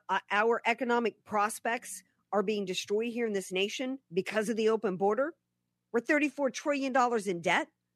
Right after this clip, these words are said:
We've been printing money like crazy. Part of the, uh, we, we can't afford, on top of thirty-four trillion in debt, we're gonna go borrow more billions to give overseas, which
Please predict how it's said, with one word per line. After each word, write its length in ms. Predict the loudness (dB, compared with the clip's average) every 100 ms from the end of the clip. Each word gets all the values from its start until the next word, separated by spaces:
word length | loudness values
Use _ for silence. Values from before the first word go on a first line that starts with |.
| _ _ -4
We've 160 | 0 2
been 160 | 0
printing 420 | 0 -2 0 -2
money 260 | 0 0 0
like 220 | 0 0
crazy. 520 | 0 0 0 0 -4 -4 _ _ _
Part 220 | 2 4
of 60 | 4
the, 100 | -2 -4 -20 -14
uh, 180 | -8 -6
we, 260 | -4 -6 -6
we 120 | -8
can't 260 | -2 0 0
afford, 520 | -2 0 2 2 0
on 160 | 0 0
top 260 | 0 -6 -4
of 80 | -4
thirty-four 420 | -4 -4 -4 -4
trillion 340 | -4 -4 -2
in 80 | -2
debt, 180 | -2 -2
we're 80 | 0
gonna 180 | 0
go 160 | 0 -2
borrow 560 | 0 2 4 4 2 -2 -12 -6
more 200 | 0 0
billions 500 | 2 2 2 0 -6
to 100 | -6
give 180 | -2 0
overseas, 720 | 0 -2 -6 -8 -8 -8 -12 _ _ _ _ -6
which 180 | -4